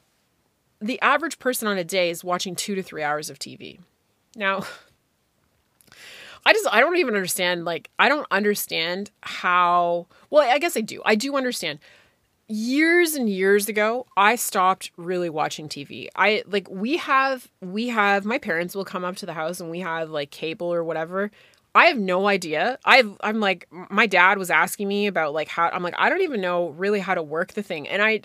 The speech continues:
I'm pretty, like, I can run video, I can create, <laughs> like, I can do all kinds of stuff. I'm like, "Dad, I don't even know. I don't even know what, like, I don't even know what channels we have on T V. Like, I, I never turn the thing on."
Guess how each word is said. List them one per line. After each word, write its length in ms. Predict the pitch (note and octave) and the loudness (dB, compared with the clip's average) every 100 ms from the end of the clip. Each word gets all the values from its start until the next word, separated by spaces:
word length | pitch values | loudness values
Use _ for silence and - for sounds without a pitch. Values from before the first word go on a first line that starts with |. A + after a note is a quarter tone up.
| - | 0
I'm 160 | A#3 | 0
pretty, 300 | A#3 C4+ C4 - | 0 -4 -6 -4
like, 180 | G3 - | -4 0
I 180 | G3 | 0
can 340 | C4 D4 A3 E3 | 0 -2 -4 -2
run 400 | F#3 F#3 F#3 F3 | -2 0 -2 -4
video, 680 | D3+ F3+ G#3+ G#3+ G#3 G#3+ G#3+ | -6 -2 0 2 4 2 0
I 120 | E3 | -4
can 140 | - | -8
create, 340 | E3+ - E3+ - | -12 -8 -10 -10
<laughs> 60 | - | -8
like, 120 | F3+ - - - - | -8 -6 -10 -10 -8
I 60 | A3 | -6
can 180 | - | -6
do 180 | - - | -4 0
all 80 | A3+ | -2
kinds 260 | - A#3+ F#3+ | -2 -6 -4
of 200 | G3+ G#3+ | -4 -6
stuff. 280 | - - - | -10 -12 -2
I'm 80 | B3 | 2
like, 160 | C4+ | 4
"Dad, 320 | A3 B3+ C4 G#3 | 8 8 8 6
I 120 | B3 | 6
don't 200 | G4 F4 | 6 4
even 180 | D#4 A#3+ | 0 2
know. 220 | C4+ C#4 | 4 6
I 120 | G3+ | 4
don't 140 | E4+ G4+ | 4 2
even 180 | D#4+ | 0
know 160 | C#4 C#4+ | 2 2
what, 300 | C4+ B3+ F3 | 4 2 4
like, 200 | A3 G#3+ | 2 2
I 140 | F3 | 4
don't 100 | D4 | 4
even 120 | G#4+ C#4 | 2 4
know 100 | C4 | 4
what 120 | B3+ | 4
channels 380 | D4 D#4 G4 G3 | 2 2 0 0
we 120 | E3+ | -2
have 160 | E3+ | -2
on 160 | E3 D#3 | -4 -8
T 140 | D#3 | -10
V. 180 | D#3 E3 | -10 -6
Like, 120 | E3+ | -2
I, 140 | G3+ G#3+ | 0 2
I 160 | G#3+ | 2
never 300 | B3 C#4 D4+ | 2 2 0
turn 240 | C#4 C4+ B3+ | -2 -4 -4
the 80 | G#3 | -4
thing 200 | G#3+ G#3 | -4 0
on." 220 | B3+ | 0